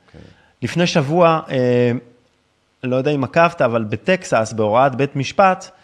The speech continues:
Speaker 2: אה, פייזר נאלץ לחשוף את הפרוטוקולים ולחשוף את ה-, אה,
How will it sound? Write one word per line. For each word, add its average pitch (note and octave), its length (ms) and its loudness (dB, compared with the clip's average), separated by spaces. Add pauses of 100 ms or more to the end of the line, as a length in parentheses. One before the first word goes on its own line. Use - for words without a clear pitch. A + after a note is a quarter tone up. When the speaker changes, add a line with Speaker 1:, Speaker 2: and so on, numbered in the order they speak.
(260)
Speaker 2:
אה, A#2+ 200 4 (120)
פייזר D#3+ 380 2
נאלץ C3+ 720 0
לחשוף C3 520 -4
את F3 120 -6
הפרוטוקולים E3+ 800 -2 (300)
ולחשוף B2 560 -2
את F#3 160 -4
ה-, A#2+ 460 2
אה, C3+ 60 -8